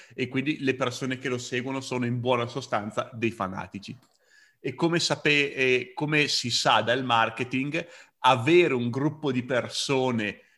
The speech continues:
che siano, che sono altamente fidelizzate è importante nel marketing,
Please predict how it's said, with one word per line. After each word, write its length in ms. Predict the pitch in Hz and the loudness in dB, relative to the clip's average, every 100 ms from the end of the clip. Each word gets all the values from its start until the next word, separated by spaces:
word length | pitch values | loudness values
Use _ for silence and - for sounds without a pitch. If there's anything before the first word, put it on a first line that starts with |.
| _ | _
che 120 | - | -8
siano, 600 | 123 143 127 123 120 - - | -4 0 0 0 -4 -8 -8
che 100 | 131 | -6
sono 320 | - 131 127 | -2 -2 2
altamente 840 | 139 160 156 135 123 139 135 127 | 4 4 4 2 4 2 0 -4
fidelizzate 1160 | 120 110 110 147 123 123 104 101 127 147 170 - _ _ _ 147 | -2 0 0 0 2 4 4 4 2 2 2 -8 _ _ _ 2
è 40 | |
importante 960 | 143 120 127 - 143 143 123 117 98 98 | 2 2 -2 0 2 2 2 -2 -6 -6
nel 280 | 113 131 120 | 0 2 4
marketing, 800 | 107 101 95 101 98 95 95 | 4 4 2 -6 -8 -10 -10